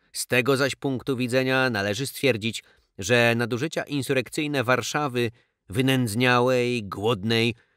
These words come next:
zrozpaczonej uciskiem rosyjskim i zdradziecką działalnością targowiczan, nie doszły bynajmniej do tego poziomu łupiestwa i okrucieństwa, który niejednokrotnie obserwujemy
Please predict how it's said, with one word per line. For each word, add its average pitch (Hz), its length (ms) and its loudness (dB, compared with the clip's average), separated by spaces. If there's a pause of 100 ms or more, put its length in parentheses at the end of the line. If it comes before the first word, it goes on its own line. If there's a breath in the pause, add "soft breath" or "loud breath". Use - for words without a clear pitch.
(160)
zrozpaczonej 117 880 0
uciskiem 113 460 -2
rosyjskim 117 680 0
i 117 220 -6
zdradziecką 113 600 0
działalnością 113 560 0
targowiczan, 113 680 0 (360)
nie 131 180 4
doszły 107 380 2
bynajmniej 95 720 -2
do 95 120 -4
tego 117 260 -4
poziomu 117 360 -2
łupiestwa 107 680 -4 (100)
i 135 140 -10
okrucieństwa, 117 880 -2 (460)
który 135 520 6
niejednokrotnie 135 800 0
obserwujemy 113 800 0